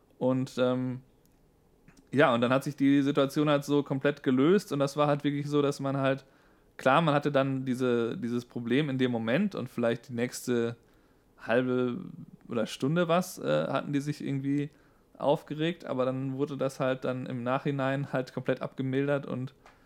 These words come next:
war dann okay. Und ich glaube, das ist einer der wichtigsten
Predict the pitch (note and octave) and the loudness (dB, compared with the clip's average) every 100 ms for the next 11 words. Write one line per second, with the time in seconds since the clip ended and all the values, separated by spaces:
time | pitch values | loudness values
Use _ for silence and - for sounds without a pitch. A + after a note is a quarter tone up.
0 | _ - B2 C3+ B2+ - C#3+ A#2 A#2 A#2 | _ -4 -2 0 -2 0 -2 -2 -4 -2
1 | A#2+ B2 C3 B2 A2+ B2+ B2 C3 - B2+ | 0 -2 -4 -6 -4 -2 -2 -4 -4 -8
2 | - B2 B2 | -8 -10 -10